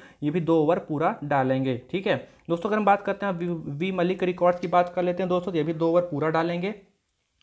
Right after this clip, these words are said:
और लास्ट मैच में इनका जो परफॉर्मेंस रहा है, दो विकेट इन्होंने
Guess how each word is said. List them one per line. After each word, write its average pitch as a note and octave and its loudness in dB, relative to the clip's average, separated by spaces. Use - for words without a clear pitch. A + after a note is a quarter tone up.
और G3+ 2
लास्ट F#3 2
मैच F3+ -4
में F#3 -6
इनका F3 0
जो F3 0
परफॉर्मेंस E3+ -4
रहा D#3 2
है, D#3+ 0
दो E3 2
विकेट D#3+ -2
इन्होंने D3 0